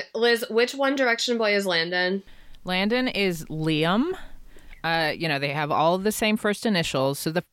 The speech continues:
Speaker 2: so Nate is, who we met previously, is Niall. And that was what tipped me off. 'Cause, you know, whenever I was reading about this, it always was advertised as Harry Styles fan fiction, and it didn't occur to me until I read the description of Nate that, like, oh my God,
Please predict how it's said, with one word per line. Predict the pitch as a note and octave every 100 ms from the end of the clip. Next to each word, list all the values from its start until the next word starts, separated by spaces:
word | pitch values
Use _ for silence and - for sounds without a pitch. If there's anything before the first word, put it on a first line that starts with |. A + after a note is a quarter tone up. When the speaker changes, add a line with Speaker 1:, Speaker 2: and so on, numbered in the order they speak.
| -
Speaker 2:
so | F#3+
Nate | F3+ F#3+ B3 G3+ - -
is, | D#3 C#3 -
who | E3+ D3+ C#3 C#3 _ _
we | D#3 D#3+ C#3+
met | C#3 A#2+ - _ -
previously, | D#3 D3 C#3+ C3 A#2
is | B2+ B2
Niall. | D3 C#3 C3 A2 F2
And | C#3 C#3 -
that | F3 F3+
was | F3
what | E3+ -
tipped | - -
me | D3+ C#3
off. | C#3 E3+ - - - - -
'Cause, | E3+
you | F#3
know, | E3+ - - -
whenever | F#3+ F#3 F#3
I | F3+
was | E3+ D#3
reading | E3 F3+ E3+
about | C#3+ C#3+
this, | C3+ C#3
it |
always | C#3 C#3+ D#3 - - - - -
was | E3 D3+
advertised | D3 D3+ D#3+ D#3+ D3+ -
as | C#3 B2+ -
Harry | - E3+ D#3+
Styles | - C3+ D3+ F3 -
fan | - F#3+
fiction, | G3 G3+ - A3 A3 - - -
and | F3+
it |
didn't | E3+ F3
occur | D#3+ - D3+
to | E3+
me | F3
until | D#3 D3 D3+
I | D3
read | C#3+ C#3+
the | C#3
description | C#3 - - E3 D3+
of | D3+
Nate | C#3+ C#3+
that, | D#3+ C3+
like, | C#3+ - -
oh |
my | F#3 D#3+
God, | F3+ F3